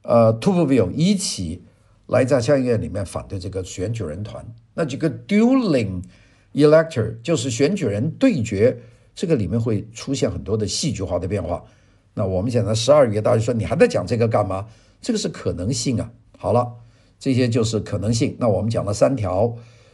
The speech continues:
这个，呃，第一条，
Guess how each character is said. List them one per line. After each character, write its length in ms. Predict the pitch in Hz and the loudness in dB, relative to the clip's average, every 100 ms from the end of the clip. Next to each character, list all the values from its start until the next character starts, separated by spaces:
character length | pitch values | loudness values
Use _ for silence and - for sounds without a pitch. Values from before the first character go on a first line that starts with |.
| _ | _
这 160 | - 117 | -2 2
个， 680 | 113 107 101 101 98 92 92 - _ _ _ | 4 6 4 2 2 0 -4 -16 _ _ _
呃， 540 | - 95 92 90 90 87 | -6 -4 -2 -2 -4 -4
第 300 | - 156 165 | 0 2 2
一 80 | |
条， 480 | 127 98 90 110 - | 2 2 2 -2 -4